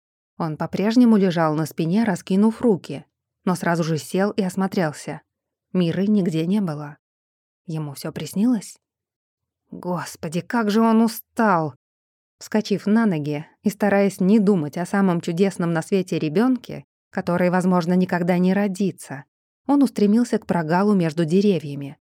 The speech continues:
Надо быстрее уходить отсюда. Зачем он вообще пришёл? Чтобы потерять кучу времени и приобрести очередную дыру в сердце? Он почти уже покинул полянку, уже сделал с десяток шагов по тропе, которая ведёт к его машине.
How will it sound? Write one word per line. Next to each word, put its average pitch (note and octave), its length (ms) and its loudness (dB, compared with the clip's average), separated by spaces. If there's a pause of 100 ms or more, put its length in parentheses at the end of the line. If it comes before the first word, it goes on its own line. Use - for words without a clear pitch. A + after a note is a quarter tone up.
(280)
Надо E3 220 -2
быстрее E3+ 400 0
уходить A3+ 480 0
отсюда. C#3 540 -12 (360)
Зачем F3 300 -2
он F#3+ 120 4
вообще G#3 420 0
пришёл? D3+ 540 -4 (380)
Чтобы D#3 300 -2
потерять F3 440 -2
кучу F3+ 300 0
времени E3+ 560 0 (220)
и F#3+ 80 -2
приобрести F3 500 0
очередную F#3 560 4
дыру F3 320 2
в - 80 -14
сердце? - 680 -10 (880)
Он A#3+ 220 0
почти A3+ 340 -2
уже G#3+ 200 4
покинул A3 480 2
полянку, D3+ 720 -6 (260)
уже F3+ 220 0
сделал E3+ 420 2
с D3 80 -4
десяток E3+ 480 -2
шагов G3 360 0
по D3+ 120 -4
тропе, A3 440 -4 (200)
которая A3+ 420 0
ведёт F#3+ 380 0
к - 60 -20
его E3 280 0
машине. E3 680 -4